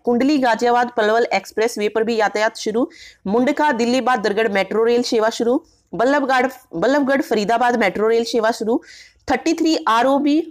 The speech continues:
आरयूबी का निर्माण जो है किया गया है। प्रदेश के सभी शहरी व ग्रामीण क्षेत्र हुए खुले में शौच से मुक्त। नागरिकों की समस्या या शिकायत के निवारण के लिए सीएम विंडो के माध्यम से छह लाख पच-,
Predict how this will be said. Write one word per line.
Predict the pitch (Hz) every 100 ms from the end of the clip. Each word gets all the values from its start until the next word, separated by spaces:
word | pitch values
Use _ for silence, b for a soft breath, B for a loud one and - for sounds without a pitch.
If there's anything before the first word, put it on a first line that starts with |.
| -
आरयूबी | 226 220 262 254
का | 269 226
निर्माण | 208 202 202 220
जो | 190
है | 202 311 - _ _ _ _ _ _ _ _ _ -
किया | 208 190
गया | 180 147
है। | 147 160 135 _ _ B B B B B
प्रदेश | - 247 320 453
के | 330
सभी | 339 302 269 311
शहरी | - 311 247 269
व |
ग्रामीण | 247 226 233 262
क्षेत्र | 285 233 - 240 247 220
हुए | 202 254
खुले | - 254 233 208
में | 185 330
शौच | - 185 180 202
से | - 220 - - -
मुक्त। | 156 165 170 - 120 - _ B B B -
नागरिकों | 220 247 294 339
की | 330 339
समस्या | 285 240 - 294
या | 262
शिकायत | - - 220 247
के | -
निवारण | 240 220 202 220 240
के | 226
लिए | 220
सीएम | 233 269 277 302
विंडो | 233 226 240
के | 277
माध्यम | 226 196 175 208
से | 226
छह | 226 - 285
लाख | 277 220 -
पच-, | 247 -